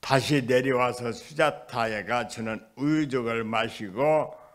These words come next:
니련사나 강가에서 몸을 씻고 녹야원에 딱 앉아서 이십일 일 정진하다가 섣달 초 여덟의 날 동쪽에서 떠오르는 새별을 보고 도를 깨달았거든.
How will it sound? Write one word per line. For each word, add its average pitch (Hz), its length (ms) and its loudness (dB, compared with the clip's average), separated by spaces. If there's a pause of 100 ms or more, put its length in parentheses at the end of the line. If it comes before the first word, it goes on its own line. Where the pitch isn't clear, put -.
(1500)
니련사나 131 800 6
강가에서 117 960 -2 (500)
몸을 131 480 2
씻고 143 880 -2 (1400)
녹야원에 127 720 6
딱 95 760 0
앉아서 107 680 -4 (1000)
이십일 127 580 0
일 117 320 0
정진하다가 113 840 -2
섣달 117 600 -4
초 147 300 -6
여덟의 110 440 -4
날 101 280 -2
동쪽에서 113 680 -6
떠오르는 117 420 0
새별을 135 600 -4
보고 104 280 -6
도를 107 300 -6
깨달았거든. 131 680 -6